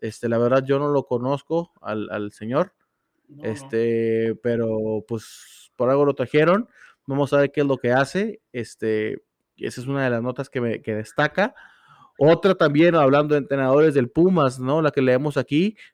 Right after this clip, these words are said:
Speaker 1: dupla de miedo que Pumas prepara para el banqui-, para el banquillo.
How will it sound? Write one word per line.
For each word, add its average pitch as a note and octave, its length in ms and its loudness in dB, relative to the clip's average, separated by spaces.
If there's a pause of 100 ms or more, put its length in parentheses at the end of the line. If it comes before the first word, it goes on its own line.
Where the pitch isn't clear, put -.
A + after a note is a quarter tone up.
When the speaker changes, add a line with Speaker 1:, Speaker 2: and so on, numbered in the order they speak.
Speaker 1:
dupla D#3 340 2
de D3+ 120 6
miedo D#3+ 380 4
que A#2 540 2 (640)
Pumas D3 300 0
prepara C#3 460 0
para B2+ 160 4
el B2 60 4
banqui-, A#2+ 500 -2
para A#2+ 160 -4
el A2+ 60 -2
banquillo. D#3 600 -4